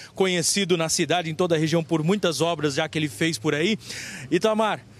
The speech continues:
é, esses desenhos que vocês estão fazendo aqui, a gente tá vendo que tem ali, né, o mosquito Aedes aegypti, enfim. Como é que foram escolhidos aqui esses desenhos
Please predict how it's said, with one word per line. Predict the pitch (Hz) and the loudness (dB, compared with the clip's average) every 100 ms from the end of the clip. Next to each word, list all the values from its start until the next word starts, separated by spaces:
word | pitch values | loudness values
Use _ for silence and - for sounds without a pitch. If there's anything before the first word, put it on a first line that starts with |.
| - | -8
é, | - 175 180 185 | 0 2 2 2
esses | 208 247 - 254 | 2 2 2 0
desenhos | 180 214 160 190 196 | 2 2 2 2 0
que | - | -2
vocês | 175 180 - 170 | -2 0 0 0
estão | 180 175 | 0 0
fazendo | 180 135 156 180 156 | 0 0 0 2 2
aqui, | 143 196 | 0 0
a | |
gente | 185 185 | -2 0
tá | - | 0
vendo | 170 180 | 2 0
que | 185 | 0
tem | 190 | 0
ali, | 180 165 180 | 0 -2 0
né, | 180 170 | 0 0
o | |
mosquito | 147 160 - 196 190 | -2 -2 0 -2 0
Aedes | 185 151 | 0 0
aegypti, | 151 127 202 - 165 | -2 0 -2 -2 -4
enfim. | 151 208 202 - - | 0 0 -2 -6 -4
Como | 190 | 0
é | 247 | 0
que | |
foram | - 233 220 | 2 0 2
escolhidos | - 208 175 180 165 | 2 2 2 0 0
aqui | 165 170 | 0 2
esses | 202 - 196 | 2 2 0
desenhos | 170 170 131 180 190 - | 2 0 2 0 0 -2